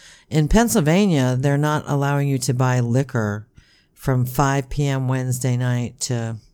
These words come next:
sometime on Thursday morning. It's like, are you fucking kidding me? I mean, what the fuck is happening here?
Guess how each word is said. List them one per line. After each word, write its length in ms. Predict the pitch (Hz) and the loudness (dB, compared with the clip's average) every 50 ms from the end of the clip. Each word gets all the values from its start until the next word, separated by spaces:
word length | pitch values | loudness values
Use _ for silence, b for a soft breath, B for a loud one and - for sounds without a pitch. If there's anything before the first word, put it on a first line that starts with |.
| _ _ _ - - | _ _ _ -18 -14
sometime 560 | - - - 127 123 123 123 135 127 123 120 120 | -8 -4 -2 -2 -2 -2 -2 -2 -2 0 0 -2
on 160 | 117 107 104 | -2 -4 -4
Thursday 480 | - 123 117 113 113 107 - - 113 107 | -2 -2 -2 -2 -4 -4 -4 -4 -4 -4
morning. 400 | 110 110 107 107 104 101 101 B B B B B B B B | -4 -4 -4 -4 -4 -6 -6 B B B B B B B B
It's 220 | - 156 - - - | -6 -6 -4 -2 0
like, 400 | 165 156 151 147 - - - _ _ _ _ _ _ _ _ _ _ _ _ _ _ - | 0 0 0 -2 -4 -10 -20 _ _ _ _ _ _ _ _ _ _ _ _ _ _ -4
are 80 | 147 160 | -2 0
you 140 | 165 190 | 0 0
fucking 340 | 185 - 262 254 - 240 190 156 | -2 -4 -6 -4 -2 -2 -2 -2
kidding 300 | - 160 147 156 175 190 | -2 -2 -2 -2 -2 -2
me? 220 | 202 214 214 - - | -2 -2 -4 -4 -4
I 40 | - | -4
mean, 160 | 160 165 165 | -4 -2 -2
what 160 | 170 226 240 | -4 -4 -6
the 80 | - 277 | -6 -10
fuck 300 | - - 285 262 262 - | -8 -6 -6 -6 -6 -6
is 80 | 214 - | -6 -4
happening 500 | 208 190 190 208 - 214 170 151 135 127 | -4 -4 -4 -4 -4 -4 -4 -2 -2 -2
here? 360 | 120 110 101 95 85 85 | -2 -2 -2 -4 -4 -8